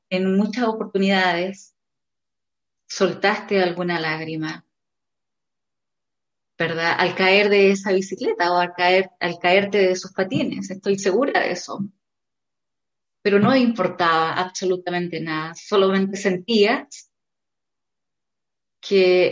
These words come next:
el mundo era tuyo, que habías, que habías conquistado completamente al mundo. Y en ese preciso momento sabes que obtuviste un logro, que no tiene ningún valor material,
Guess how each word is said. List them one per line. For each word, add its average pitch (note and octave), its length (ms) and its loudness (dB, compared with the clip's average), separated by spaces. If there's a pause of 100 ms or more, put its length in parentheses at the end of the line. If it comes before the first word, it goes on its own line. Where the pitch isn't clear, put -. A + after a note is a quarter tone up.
el F#3 140 -2
mundo A3 560 0
era G#3 280 0
tuyo, F3+ 320 -2
que F3+ 100 -6
habías, G#3 280 -2 (220)
que G3+ 140 0
habías A3 260 4
conquistado G3 1040 0
completamente A#3 800 0
al G3+ 120 -2
mundo. E3 480 -6 (400)
Y G3 120 2
en G#3 100 4
ese A#3+ 200 2
preciso B3 480 -2
momento G3 480 0
sabes G3+ 500 0
que F3+ 460 -2 (520)
obtuviste G3 680 -4
un G3 200 -2
logro, D#3 540 -8 (1500)
que F#3+ 140 2
no A3+ 180 0
tiene A3+ 260 2
ningún G3+ 520 2
valor G#3+ 340 2
material, F3+ 680 -4